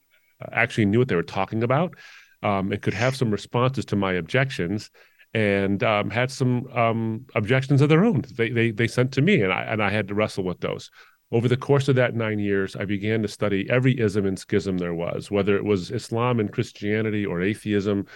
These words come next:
Um, should I be an agnostic? Uh, what about Buddhism? How about, how about, um, you know, uh, uh, Hinduism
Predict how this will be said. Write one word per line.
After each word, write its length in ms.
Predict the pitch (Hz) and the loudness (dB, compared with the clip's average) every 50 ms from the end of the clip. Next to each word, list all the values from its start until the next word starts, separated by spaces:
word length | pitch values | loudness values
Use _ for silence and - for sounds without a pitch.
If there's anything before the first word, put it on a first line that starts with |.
| - - - - _ - | -20 -20 -20 -20 _ -8
Um, 440 | 104 101 92 87 85 87 85 98 - - - - - | -6 -4 -2 -2 -4 -4 -6 -8 -10 -10 -10 -12 -12
should 220 | - - - 113 110 | -10 -4 -2 0 0
I 80 | 110 | 0
be 160 | 107 98 110 110 | 0 2 2 2
an 80 | 107 | 2
agnostic? 760 | 110 101 101 120 120 120 123 - - 101 85 95 - - - _ _ _ _ - 107 | 0 0 0 0 0 0 -2 -2 -4 -4 -6 -6 -6 -14 -20 _ _ _ _ -8 -6
Uh, 140 | 95 87 | -4 -2
what 120 | 87 98 117 | 0 0 2
about 220 | 135 147 147 139 | 2 2 2 2
Buddhism? 380 | 139 156 160 143 - 90 78 - - | 2 4 4 4 2 0 -6 -8 -2
How 100 | - 110 | -2 2
about, 260 | 123 127 131 131 - | 2 2 0 0 -6
how 120 | - - | -6 -4
about, 300 | 87 92 101 101 - - 120 | -2 0 -2 -2 -2 -2 -2
um, 360 | 107 107 113 113 110 110 - - - | 0 0 0 -2 -2 -6 -8 -10 -6
you 80 | 117 107 | -2 0
know, 200 | 104 98 101 98 | 2 2 0 0
uh, 280 | - 110 104 104 92 - | 0 -2 -2 -2 -2 -2
uh, 260 | 113 104 101 98 98 | -4 -2 -2 -2 -2
Hinduism 560 | 95 120 143 151 170 147 110 - - 87 76 | 0 0 2 4 4 4 4 2 0 -4 -8